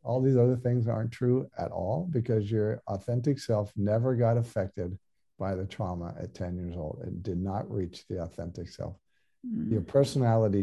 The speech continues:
Speaker 1: jumped in between, created a coping mechanism. You identify now to that personality coping mechanism and say, "That is me. I am afraid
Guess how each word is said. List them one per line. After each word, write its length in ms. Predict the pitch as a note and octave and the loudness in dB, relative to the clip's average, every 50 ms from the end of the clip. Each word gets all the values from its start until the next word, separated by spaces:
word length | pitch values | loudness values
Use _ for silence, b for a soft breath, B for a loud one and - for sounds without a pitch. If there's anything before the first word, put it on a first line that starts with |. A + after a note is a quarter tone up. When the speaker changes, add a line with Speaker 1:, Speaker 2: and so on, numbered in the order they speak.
| F#2+ | 0
Speaker 1:
jumped 420 | G2 F#2+ G#2 A#2+ A#2 C3 D3+ D3+ - | 0 0 2 4 4 4 4 4 4
in 160 | D3+ D#3+ E3 | 6 6 6
between, 640 | E3 E3+ E3 - D3 C3+ B2+ A#2+ A#2 A#2 A#2 A#2 A#2+ b b b b b | 6 4 2 2 0 2 2 4 4 2 2 0 -2 b b b b b
created 480 | - - B2 A2+ A2 A2 A2 A2+ A#2+ B2 | -4 2 6 6 8 8 8 6 6 4
a 40 | C3+ | 2
coping 460 | C3 - - D3+ D#3 D3+ D#3 C3 A#2+ | 2 4 4 4 4 4 4 4 4
mechanism. 840 | A#2 A2 A2 A2+ - A2 G#2+ G#2 G2+ G2+ G2 G#2+ G2 G2 G2+ G2 G2 B B B B B B | 4 4 2 0 0 0 0 0 0 0 0 0 0 0 0 -2 -4 B B B B B B
You 240 | B2 A#2 C3 - B2+ | 4 4 4 4 4
identify 840 | A#2+ A#2 G#2+ G2+ G2+ B2+ A#2+ B2+ D3+ E3 D#3 - - C3 A#2+ A#2+ A#2 | 2 2 4 4 6 6 6 6 6 4 4 2 2 2 2 4 4
now 260 | A2+ A2+ G#2+ G#2+ G#2+ | 4 2 2 2 0
to 140 | G#2+ - - G#2 | 0 0 0 2
that 220 | G2+ G2+ G2 G2+ | 2 2 0 -2
personality 760 | - - A2+ A2 - - C#3 B2 A#2+ A2+ A2 A2 A2 G#2 G2+ G2+ | -2 -2 -2 0 0 0 0 2 2 2 2 2 0 -2 -2 -2
coping 400 | - - C3+ C3+ C3 C3 A2+ G#2 | 0 2 2 2 2 2 2 2
mechanism 640 | G2 F#2 F#2 F#2+ - G2 F#2+ F#2+ G2 F#2+ G#2+ - A2 | 2 0 -2 -2 -2 -2 -2 -2 -2 -4 -4 -4 -4
and 100 | G#2 G2 | -4 -6
say, 340 | - - - A2 G#2 G#2 G#2 | -4 -2 0 0 2 2 0
"That 400 | G2 F#2 G#2+ A2 A2+ B2 - - | 0 0 0 0 0 0 -2 -2
is 200 | - A#2+ G#2+ G2 | -2 -2 0 0
me. 280 | G#2+ A2+ A#2 G#2 F2 - - _ _ _ _ _ _ - | 2 2 2 2 -2 -4 -10 _ _ _ _ _ _ -2
I 320 | - C#3 C#3+ C#3+ D3+ D#3 D#3 | 2 2 4 4 4 4 2
am 300 | - D3 C#3+ C#3 C#3+ C#3 | 2 2 2 2 4 2
afraid 680 | B2+ A#2 A#2+ - - C3+ B2 A2+ G#2 G2+ G2+ G2 G2+ | 2 0 -2 -2 2 2 4 4 4 2 2 0 -2